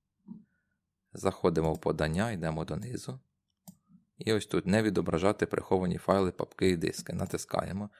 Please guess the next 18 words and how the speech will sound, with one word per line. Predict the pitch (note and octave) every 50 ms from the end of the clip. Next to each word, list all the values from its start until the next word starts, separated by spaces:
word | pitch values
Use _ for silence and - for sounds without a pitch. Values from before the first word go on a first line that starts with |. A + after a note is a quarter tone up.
| - _ _ _
І | - - A#2 A2
ось | G#2 F#2 -
тут | - F#2+ F2+
галочки | E2 F2 E2 D#2+ E2 - - - -
ставимо. | - - - - D#2 - - - - - - - _ _ _ _ _ _ _ _ _ _ - - - -
Але | B2 B2 A#2
якщо | A2 - - - A2+
вам | G#2+ G#2 G2+
необхідно, | G#2 G#2+ G#2 F#2+ - - - - B2
то | G#2 - - G2
можете | G#2 G2+ - - G2+ F#2
залишити | F#2+ G2 G2 F#2+ - -
так, | - - F2+ -
як | F2+ F2 - G2+
є, | A#2 B2+ - -
і | G2 F2+
всі | - - - G2
приховані | - - F2 - - F2+ E2+ E2 E2 E2 - - -